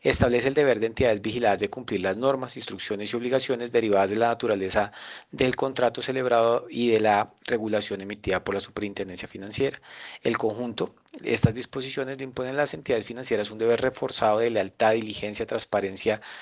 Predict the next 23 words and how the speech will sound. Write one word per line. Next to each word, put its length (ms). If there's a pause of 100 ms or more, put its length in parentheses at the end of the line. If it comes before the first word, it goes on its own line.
(460)
contractual 680
y 60
otorgan 320
al 80
consumidor 420
financiero 400
una 160
garantía 640
de 140
comprender 500
plenamente 600
la 160
condición, 640
los 140
riesgos, 460
los 140
efectos 420
económicos 560
de 80
los 140
productos 420
que 80
adquiere. 420